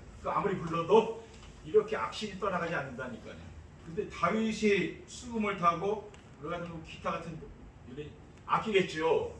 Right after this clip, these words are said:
근데 그걸만 타면은 악령이 도망가는 악령이.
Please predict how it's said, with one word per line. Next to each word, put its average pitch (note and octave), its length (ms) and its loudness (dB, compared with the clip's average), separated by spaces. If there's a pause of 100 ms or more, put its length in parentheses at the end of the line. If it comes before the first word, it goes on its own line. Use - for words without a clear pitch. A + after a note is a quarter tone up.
근데 G#3 180 -4
그걸만 G#3 460 6
타면은 G3+ 580 2 (880)
악령이 C#4 440 8
도망가는 F3+ 520 6
악령이. D#3 420 -4